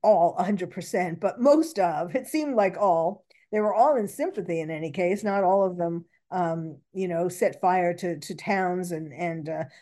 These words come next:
uh, turned car up, cars upside down and did all kinds of violent stuff. Uh, looting, of course. Um, but, um, you know, so that was there, that just, it was like it lit a fire that was there. And,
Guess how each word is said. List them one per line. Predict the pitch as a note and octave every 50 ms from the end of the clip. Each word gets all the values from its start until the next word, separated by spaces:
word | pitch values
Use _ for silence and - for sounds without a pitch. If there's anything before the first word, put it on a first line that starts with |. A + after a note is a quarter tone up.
| _ _ _
uh, | D3+ D3 C#3+ C#3
turned | - - A#3 G#3+ F3+ D3
car | C3+ - B3+ G#3+ G#3 G3 F#3 F3+
up, | F3 F3+ - -
cars | - - A#3 G#3 G#3 G3
upside | G#3 F#3 F3+ - - F3+ F3+ F3+
down | F3+ F3+ F3+ E3+ F3 F3+
and | F3 F3
did | F#3+ F#3+ F#3 - _
all | B3 B3+ C4
kinds | B3+ B3+ - B3+ A#3+ A#3+ A3+ F#3+
of | E3+ E3
violent | E3+ E3+ E3 D#3+ D3+ C#3+ C3+ -
stuff. | - - G3+ C#3+ - - _ _ _ _ _ _ _ - _ _ _
Uh, | C#3 D#3 D#3+
looting, | F3 G#3 A#3 A3+ G#3+ G3+ G3 F#3+
of | F3+ F3
course. | - - G#3 F#3+ E3+ E3 F3 E3+ - - _ _ _ _ _ _ _ _ _ _
Um, | - G#3+ G#3+ G#3+ G#3 G3+ G3+ G#3 G#3 _ _ _ _ _ _ _ _ _ _ _ _ _ _ _ _ _ _ _ - G#3+ -
but, | C4 B3+ A#3 A3+ G#3+ - -
um, | - A3+ A3 G3+ G3+ G3+ G3+ G3+ _ _ _ _
you | - B3
know, | A#3 A3
so | G#3+ - C4
that | A#3+ B3 C4 D4+ D#4
was | D4 C4+ C4 A3+
there, | A#3+ B3 A#3+ A3+ A3+
that | A3 A#3+ B3+ B3+ -
just, | - G#3+ G#3 G#3 - -
it | A3
was | G#3+ G3+ F#3+ -
like | G3+ F#3+ F#3 F#3+
it | F3+
lit | G#3+ A3+ C4 E4 - -
a | A#3
fire | A3+ - G#3 F3+ E3+ D#3 G#2+ - - _ _ _ _ _ _ _ _ _ _
that | G3 F3 C#3+
was | F3+ F3+ C#3+
there. | - F3 D3+ C3+ G#2 - - _ _ _ _ _ _ _ _ _ _ _ _ _ _ _ _ -
And, | A3 A3+ A3 A3 A3 G#3+ A3 G#3+